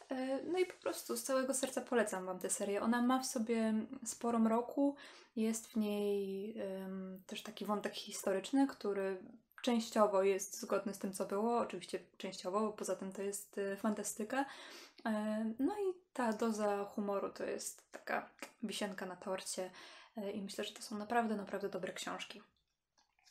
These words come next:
Kolejna, e, pozycja, którą przeczytałam w tym miesiącu, to trzynasta opowieść Diane Setterfield. E, i o tej książce był osobny reading vlog, więc nie będę wam za dużo opowiadać.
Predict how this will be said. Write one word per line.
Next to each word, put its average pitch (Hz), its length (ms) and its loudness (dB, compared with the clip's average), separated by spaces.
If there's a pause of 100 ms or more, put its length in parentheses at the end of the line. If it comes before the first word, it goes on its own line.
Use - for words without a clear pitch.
(380)
Kolejna, 254 500 6 (180)
e, 202 280 -2
pozycja, 208 460 2
którą 208 280 2
przeczytałam 202 440 0
w - 80 -12
tym 196 140 0
miesiącu, 277 560 4 (1040)
to 196 220 4
trzynasta - 640 -2
opowieść 196 560 0
Diane 185 340 -2
Setterfield. 226 640 -2 (380)
E, 214 140 4
i 220 120 2
o - 40 4
tej 254 160 2
książce 233 400 0
był 220 300 4
osobny 208 680 2
reading 202 420 2
vlog, 185 420 -2 (120)
więc 196 320 -4
nie 208 100 2
będę 202 240 2
wam 190 160 -4
za - 100 -12
dużo 202 220 0
opowiadać. 202 500 -2